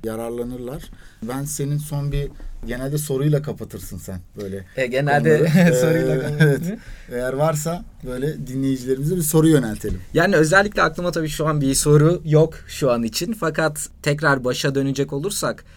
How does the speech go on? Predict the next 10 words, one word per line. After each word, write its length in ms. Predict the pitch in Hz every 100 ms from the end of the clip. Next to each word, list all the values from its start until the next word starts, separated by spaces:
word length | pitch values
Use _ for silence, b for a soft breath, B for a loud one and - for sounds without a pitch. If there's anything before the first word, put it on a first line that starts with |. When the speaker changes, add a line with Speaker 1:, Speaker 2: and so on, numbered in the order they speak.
| b 123
Speaker 2:
bence 200 | 135 151
çok 180 | 156
faydalı 440 | 151 135 127 139 139
bir 200 | 104 92 - - - -
podcast. 600 | 101 98 107 143 - -
Speaker 1:
Hı 40 |
hı. 180 | 101 110 139 151
Speaker 2:
Çok 220 | 143 120
güzel 220 | 117 127
işler, 580 | 127 - 120 113 - -